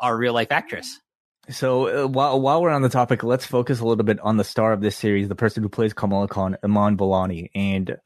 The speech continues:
Speaker 2: I think one of the most interesting things about this is that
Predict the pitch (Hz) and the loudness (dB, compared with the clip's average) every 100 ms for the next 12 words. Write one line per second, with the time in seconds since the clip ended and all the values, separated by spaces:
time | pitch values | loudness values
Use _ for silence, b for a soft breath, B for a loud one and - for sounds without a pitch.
0 | b b b b _ - 123 147 131 120 | b b b b _ -10 -4 -2 0 0
1 | 139 127 123 113 110 113 - 113 - 113 | 0 2 -2 0 0 0 0 -2 0 0
2 | 123 113 107 98 101 - 90 87 98 - | 0 0 -2 -2 -4 -6 -6 -6 -6 -2
3 | 127 131 - b b b - 117 107 117 | -2 -4 -16 b b b -10 -8 -2 0
4 | 113 | 0